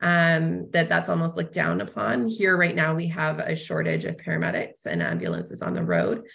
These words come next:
And so it actually genuinely is looked down upon because the,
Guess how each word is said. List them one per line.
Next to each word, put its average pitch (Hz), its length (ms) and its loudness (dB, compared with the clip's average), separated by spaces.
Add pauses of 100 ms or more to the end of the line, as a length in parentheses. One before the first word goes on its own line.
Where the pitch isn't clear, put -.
(260)
And 190 140 0
so 202 120 6
it 190 80 6
actually 175 460 0
genuinely 156 680 0
is 156 220 0
looked 156 200 0
down 170 240 0
upon - 380 -4
because 87 440 -6
the, 87 420 2